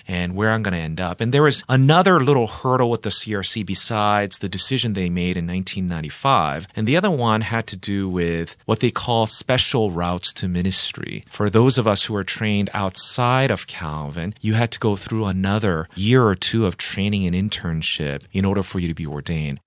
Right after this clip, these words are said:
Those are some things that I was mulling through. I was talking it through with our second president, Robert Dendulk, who was part of the C R C, and eventually came to the decision after the C R C Synod reconvened in two thousand to confirm their nineteen ninety-five decision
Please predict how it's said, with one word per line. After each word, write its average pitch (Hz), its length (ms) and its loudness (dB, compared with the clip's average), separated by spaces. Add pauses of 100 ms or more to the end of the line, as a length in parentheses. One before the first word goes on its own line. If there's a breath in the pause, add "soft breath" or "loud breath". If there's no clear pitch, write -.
Those 196 180 6
are 233 60 6
some 202 180 4
things 170 380 4
that 113 340 4
I 135 60 -2
was 117 180 -2
mulling 120 400 2
through. 120 420 0 (160)
I 110 60 2
was 110 140 4
talking 127 440 2
it 117 120 -2
through 120 280 4
with 101 420 2
our 95 320 0
second 156 460 0
president, 90 460 2
Robert 95 360 4
Dendulk, 95 580 2
who 107 100 -6
was 90 140 0
part - 240 -4
of 78 60 -6
the 78 80 -4
C 82 260 -4
R 69 140 -4
C, 85 400 -6 (120)
and 135 100 4
eventually 180 420 4
came 147 280 2
to - 100 -6
the 135 100 4
decision 92 880 2
after 120 600 4
the 98 320 2
C 139 260 2
R 123 80 4
C 117 180 0
Synod 117 360 2
reconvened 104 640 2
in 90 120 2
two - 180 -6
thousand 95 580 2
to - 80 -6
confirm 104 480 -2
their 85 160 0
nineteen 95 380 0
ninety-five 87 460 -2
decision 82 600 0